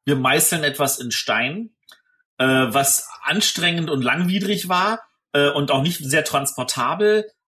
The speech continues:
Und, äh, vieles wurde gelernt, indem einer etwas irgendwie in Sand zeichnete, so wie auf einer Tafel. Und, äh, das war natürlich dann, äh, beim nächsten Wischen einfach wieder weg.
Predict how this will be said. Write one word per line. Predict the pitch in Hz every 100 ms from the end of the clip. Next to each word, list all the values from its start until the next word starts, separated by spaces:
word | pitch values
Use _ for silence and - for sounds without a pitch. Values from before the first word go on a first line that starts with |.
| _
Und, | 143 139 139 131
äh, | 135 131 135 135 131
vieles | - 180 175
wurde | 151 160
gelernt, | 151 135 143 175
indem | 165 147
einer | 113 143 170 156
etwas | 151 147 -
irgendwie | 156 147 135 147
in | 131
Sand | 117 139 220
zeichnete, | - - 120 120 - 127 147 240 - _ _ -
so | - 127
wie |
auf | 151
einer | - 120
Tafel. | 120 135 180 123 135
Und, | 143 123 120
äh, | - 120 117 113 - _
das | - 123 -
war | 151
natürlich | 156 - 156 151
dann, | 147 139 143
äh, | 151 139 139 135
beim | 135 135
nächsten | 139 151 - - 139
Wischen | 147 -
einfach | 139 131 135 123
wieder | 143 139
weg. | 214 -